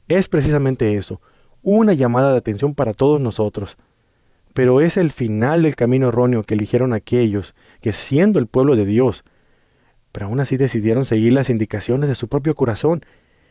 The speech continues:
y llegaron hasta el momento en que tenían que responder a esta pregunta, "¿Qué pues haréis cuando llegue el fin?". El fin había llegado. ¿Qué tenían que hacer ahora? Yo creo que esto es algo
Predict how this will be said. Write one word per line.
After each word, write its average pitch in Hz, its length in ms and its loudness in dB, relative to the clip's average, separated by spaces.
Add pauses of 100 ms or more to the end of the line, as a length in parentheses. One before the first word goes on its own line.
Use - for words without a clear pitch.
(120)
y 131 80 -2
llegaron 147 420 2
hasta 135 260 -2
el 120 100 0
momento 127 440 0
en 160 80 0
que 135 140 -2
tenían 135 260 0
que 156 140 -2
responder 135 420 -2
a 131 60 2
esta 127 160 -2
pregunta, 107 560 -4 (400)
"¿Qué 165 160 0
pues 147 260 -2
haréis 120 400 -2 (240)
cuando 107 220 -4
llegue 104 220 -2
el 101 100 -6
fin?". 110 260 -8 (1300)
El 101 160 -4
fin 151 340 -2 (180)
había 107 240 -4
llegado. 98 420 -6 (840)
¿Qué - 120 -4
tenían 151 280 -2
que 151 100 -4
hacer 143 200 0
ahora? 139 380 -2 (1300)
Yo 170 140 -2
creo 202 160 0
que 175 140 -2
esto 180 160 0
es 170 120 -2
algo 139 500 0